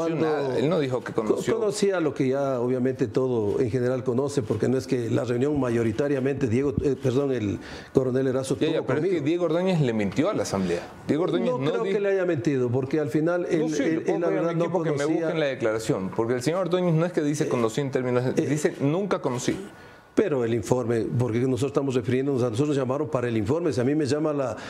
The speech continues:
Speaker 1: la asamblea, "¿Usted conoció el informe?". No, pues porque el informe es reservado y lo tiene el fiscal. Y, y es más, la cadena de custodia,
Speaker 2: Ujú.
Speaker 1: eh, Anderson, efectivamente el veintiuno de, de enero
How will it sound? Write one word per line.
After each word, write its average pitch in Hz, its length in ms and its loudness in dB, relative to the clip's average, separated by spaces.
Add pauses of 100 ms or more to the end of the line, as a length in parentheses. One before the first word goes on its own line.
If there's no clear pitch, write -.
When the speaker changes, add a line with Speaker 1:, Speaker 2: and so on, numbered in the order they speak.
(140)
Speaker 1:
la 143 60 2
asamblea, 139 340 0
"¿Usted 135 220 -2
conoció 139 320 0
el 143 60 0
informe?". 143 280 0
No, 226 180 -2
pues 127 140 -2
porque 139 300 -2
el 175 60 -4
informe 170 340 0
es 139 100 0
reservado 147 520 0
y - 20 0
lo 139 160 0
tiene 147 160 0
el 131 80 -2
fiscal. 185 420 -2 (500)
Y, 160 320 0
y 156 40 4
es 139 120 0
más, 170 360 0
la 131 260 0
cadena 160 440 0
de 151 100 0
custodia, 170 580 0 (100)
Speaker 2:
Ujú. - 460 -4
Speaker 1:
eh, 131 180 0
Anderson, 160 480 0
efectivamente 165 680 0
el 139 80 -2
veintiuno 165 640 0
de, 127 260 0
de 123 120 2
enero 156 360 0